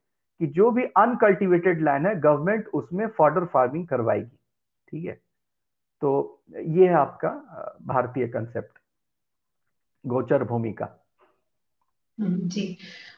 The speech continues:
Speaker 2: और, अ, आपने दो किताबें भी लिखी हैं, कृषि संहिता और, अ, गौ संहिता, है ना? तो उनके
Speaker 1: जी।
Speaker 2: बारे में आप बताइए, अ, और ये कैसे, अ, readers को मिल सकती है किताबें?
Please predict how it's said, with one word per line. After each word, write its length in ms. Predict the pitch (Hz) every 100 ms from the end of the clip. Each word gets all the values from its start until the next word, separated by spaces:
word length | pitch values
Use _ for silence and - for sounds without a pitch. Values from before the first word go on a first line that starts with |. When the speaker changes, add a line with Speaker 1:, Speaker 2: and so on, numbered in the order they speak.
| _
Speaker 2:
और, 160 | 254 285
अ, 220 | 285 262
आपने 500 | 247 - 247 254 277
दो 160 | 220 254
किताबें 580 | - 247 220 202 247
भी 80 | 240
लिखी 480 | 247 208 - 226 220
हैं, 320 | 220 247 359
कृषि 600 | - _ 226 - 254 254 254
संहिता 460 | 220 226 226 233
और, 320 | 240 208 208 208
अ, 580 | 208 285 208 202 202 - _
गौ 180 | 185 233
संहिता, 500 | 240 226 196 190 175 175 175 - -
है 80 | 247
ना? 280 | 453 208 - _ - _
तो 80 | 254
उनके 320 | 254 254 254
Speaker 1:
जी। 60 | 269
Speaker 2:
बारे 240 | 247 240
में 360 | 247 247 233 247 -
आप 140 | 214 208
बताइए, 540 | 208 208 190 190 185 - -
अ, 200 | 196 190
और 160 | 208 208
ये 100 | 208
कैसे, 600 | 226 220 226 247 240 226
अ, 280 | - 202 202
readers 460 | 220 220 220 220
को 120 | 220
मिल 200 | 202 180
सकती 440 | 175 175 - 185 180
है 40 |
किताबें? 540 | 175 _ - - -